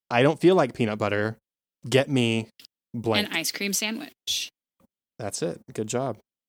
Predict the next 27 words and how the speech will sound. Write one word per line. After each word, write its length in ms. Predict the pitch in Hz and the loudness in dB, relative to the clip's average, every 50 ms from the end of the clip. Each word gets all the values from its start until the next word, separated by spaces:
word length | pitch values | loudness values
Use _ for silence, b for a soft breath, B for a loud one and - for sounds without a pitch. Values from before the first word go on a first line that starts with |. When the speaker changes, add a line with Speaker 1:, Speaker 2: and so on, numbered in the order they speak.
| _ _ _ _ _ _ 123 | _ _ _ _ _ _ -10
Speaker 1:
Okay. 320 | 113 - - 107 107 120 123 - _ _ _ _ _ _ _ _ _ _ _ _ _ _ _ - | -10 -6 -6 -6 -6 -6 -8 -12 _ _ _ _ _ _ _ _ _ _ _ _ _ _ _ -8
Ice 160 | 113 113 107 - | -6 -6 -4 -4
cream 160 | - 113 104 | -4 -6 -6
sandwich. 720 | - - 113 110 113 120 127 151 - - - - - - - _ _ _ _ _ _ _ _ _ _ _ _ _ _ _ _ _ _ _ _ - | -4 -4 -4 -4 -4 -4 -4 -6 -8 -10 -10 -10 -12 -12 -18 _ _ _ _ _ _ _ _ _ _ _ _ _ _ _ _ _ _ _ _ -6
So, 100 | - 139 | 0 2
like 160 | 131 131 - | 4 4 4
I 0 | |
s-, 100 | 143 131 - | 0 0 2
I, 120 | 131 139 - - - | 2 2 2 2 2
I 80 | - 156 | 2 2
just 160 | 143 151 - | 2 2 0
put 160 | - - - | 0 0 2
ice 160 | - 117 - - | 2 0 0 0
cream. 340 | - 117 110 110 123 120 - _ _ _ _ _ | -2 -2 -4 -4 -6 -10 -12 _ _ _ _ _
So 220 | - - - 117 113 | -6 -2 0 0 2
I 180 | 117 113 110 | 4 4 4
don't 240 | 110 117 120 - 127 | 6 6 4 4 4
Speaker 2:
Mm. 80 | - - | 2 2
Speaker 1:
know 160 | 120 120 120 | 4 4 4
if 60 | 117 | 4
they 120 | - 123 120 | 4 4 4
would 180 | 120 120 117 | 4 4 4
have 280 | 120 113 110 107 - - _ | 4 2 2 -2 -6 -14 _
counted 220 | - - 117 113 113 | -8 -4 -2 -2 0
that 160 | 113 110 107 | 0 0 0
or 80 | 104 101 | -2 -2
not. 260 | 101 101 98 107 | -4 -4 -6 -6